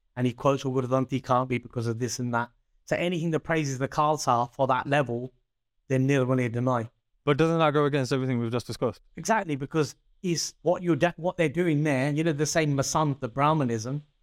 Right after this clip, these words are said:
Speaker 2: Oh, I see. Yeah, they got a vested interest in order to break that 'cause it takes away their, like, role and authority. I see. Yeah, yeah, yeah, yeah.
Speaker 1: This whole thing was
Speaker 2: Kind of cause and effect in this case. Yeah.
Speaker 1: You understand him?
Speaker 2: Yeah, yeah, yeah,
Speaker 1: You
Speaker 2: yeah.
Speaker 1: get it? And
Speaker 2: They
Speaker 1: hence
Speaker 2: have an interest.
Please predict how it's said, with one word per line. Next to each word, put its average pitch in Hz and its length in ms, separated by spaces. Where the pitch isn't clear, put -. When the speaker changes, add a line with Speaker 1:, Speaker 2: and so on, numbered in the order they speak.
Speaker 2:
Oh, 233 280
I 226 140
see. 214 280
Yeah, 208 80
they 196 160
got 214 160
a 202 40
vested 190 300
interest 202 460
in 180 80
order 180 200
to 156 120
break 175 300
that 151 160
'cause 151 160
it 160 180
takes 165 240
away 160 280
their, 147 520
like, 147 260
role 156 360
and 147 100
authority. 147 480
I 127 100
see. 151 220
Yeah, 139 260
yeah, 131 200
yeah, 117 240
yeah. 104 120
Speaker 1:
This 160 160
whole 202 340
thing 214 160
was 196 100
Speaker 2:
Kind 175 140
of 151 80
cause 185 260
and 165 100
effect 147 380
in 139 80
this 131 160
case. 113 300
Yeah. 127 240
Speaker 1:
You 180 80
understand 226 440
him? 214 140
Speaker 2:
Yeah, 143 80
yeah, 143 320
yeah, 113 80
Speaker 1:
You - 60
Speaker 2:
yeah. 175 60
Speaker 1:
get 208 200
it? 180 280
And 180 80
Speaker 2:
They 165 120
Speaker 1:
hence 226 100
Speaker 2:
have 233 120
an 147 80
interest. - 380